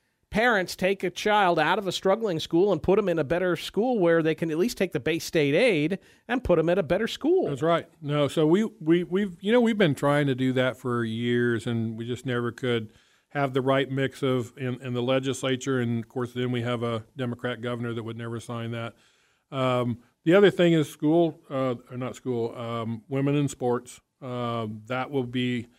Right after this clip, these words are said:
Speaker 2: another item that will probably be one of those things in the first thirty days, you know, we really plan on having a fast start next year to where we can get some of the stuff done,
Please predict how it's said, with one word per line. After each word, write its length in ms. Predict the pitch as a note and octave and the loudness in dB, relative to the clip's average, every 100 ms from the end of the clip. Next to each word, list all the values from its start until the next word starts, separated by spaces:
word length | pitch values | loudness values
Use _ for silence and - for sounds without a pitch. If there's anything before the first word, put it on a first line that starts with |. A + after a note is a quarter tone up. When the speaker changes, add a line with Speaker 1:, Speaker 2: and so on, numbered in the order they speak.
| _ _ - | _ _ -4
Speaker 2:
another 340 | C3 C3+ B2 | 0 2 2
item 300 | A#2+ A#2+ A#2+ | 0 0 -2
that 80 | A#2 | -2
will 140 | A#2+ A2+ | -2 -2
probably 280 | B2+ B2 A#2 | -2 -2 -2
be 140 | A#2+ | -2
one 160 | A#2+ A#2+ | 0 0
of 80 | |
those 220 | A#2 A#2 - | -2 -2 -4
things 260 | B2 A2+ | -4 -2
in 80 | A#2+ | -4
the 60 | A2 | -4
first 300 | B2 A#2+ - | -4 -6 -4
thirty 200 | B2 A#2 | -4 -2
days, 380 | A#2+ A#2+ A2+ - _ _ _ D#3 | -2 -2 -4 -8 _ _ _ 0
you 80 | |
know, 20 | D3+ | 2
we 140 | G3+ | 6
really 260 | F#3+ F3 D#3+ | 6 6 4
plan 320 | D#3+ D#3 D#3 | 2 0 2
on 160 | C#3+ | 2
having 640 | B2+ C3 C3+ C#3 C3+ B2+ B2 _ _ _ _ | 0 -2 -2 2 2 2 -2 _ _ _ _
a 80 | C3 | -6
fast 580 | A#2 _ D3 C#3+ C#3+ - | -6 _ -2 0 0 -4
start 420 | - C#3+ C3 B2+ | -4 2 2 2
next 360 | B2+ A#2+ - - | -4 -6 -6 -4
year 260 | B2+ B2 A#2+ | 0 0 -2
to 140 | B2+ | -2
where 380 | B2+ B2 B2 A#2 - _ - | 0 2 0 -4 -14 _ -2
we 120 | D#3 | 0
can 140 | D3+ E3+ | 2 0
get 160 | C#3 | 0
some 200 | - C#3+ | 0 0
of 40 | C#3+ | 0
the 80 | B2+ | 0
stuff 360 | - C#3+ - | 0 -2 -2
done, 380 | C3+ C3 B2+ | -2 0 0